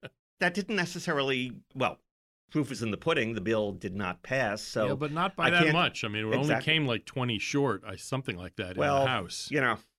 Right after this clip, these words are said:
Speaker 2: had there been more support from the administration, it very well, and leadership.
Speaker 1: And leadership
Speaker 2: And
Speaker 1: in the
Speaker 2: leadership.
Speaker 1: House. I mean, President Trump, I mean, I actually asked him personally about this, the, one of the only times I've met him,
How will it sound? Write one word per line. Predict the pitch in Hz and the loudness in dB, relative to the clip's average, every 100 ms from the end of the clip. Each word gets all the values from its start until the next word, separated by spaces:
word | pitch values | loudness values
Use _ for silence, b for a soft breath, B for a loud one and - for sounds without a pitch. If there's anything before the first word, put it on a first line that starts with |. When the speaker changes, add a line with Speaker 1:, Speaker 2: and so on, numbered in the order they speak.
| _ - | _ -4
Speaker 2:
had | 127 123 127 123 107 98 _ _ - | 0 2 4 2 -2 -12 _ _ -6
there | 120 117 | -2 0
been | 123 | 0
more | 120 131 | 0 -2
support | - - - 117 113 | -4 -10 -4 -4 -4
from | - 110 | -8 -6
the | 101 | -6
administration, | 101 107 101 107 101 - 104 98 | -4 -6 -6 -4 -4 -4 -6 -6
it | 87 | -8
very | 95 92 | -6 -6
well, | 90 95 90 87 _ _ _ _ _ | -4 -4 -6 -8 _ _ _ _ _
and | 110 104 | -4 -2
leadership. | 98 104 104 - 101 _ - _ _ _ | -2 -2 -2 -2 -4 _ -20 _ _ _
Speaker 1:
And | 135 123 | -4 0
leadership | 123 113 - 107 | 0 0 -2 -2
Speaker 2:
And | 123 | -2
Speaker 1:
in | 113 | 0
the | 117 | 0
Speaker 2:
leadership. | 98 90 | 0 -4
Speaker 1:
House. | |
I | 101 | -6
mean, | 95 90 - _ _ | -6 -10 -16 _ _
President | 139 120 113 98 _ _ _ | 0 0 -2 -6 _ _ _
Trump, | - 131 107 - | -2 -2 -2 -6
I | 101 | -10
mean, | 92 | -8
I | 90 98 | -6 -6
actually | 98 - 85 | -6 -8 -6
asked | 113 131 - | -4 -4 -6
him | 87 87 | -12 -8
personally | - 170 - 87 85 | -2 -2 -2 -10 -14
about | 82 - - | -10 -10 -8
this, | - - | -8 -8
the, | - | -10
one | 90 98 | -10 -8
of | 90 | -10
the | 87 90 | -12 -12
only | 113 95 | -10 -8
times | - 98 98 | -6 -6 -6
I've | 90 | -4
met | 107 127 | -2 0
him, | 95 | -2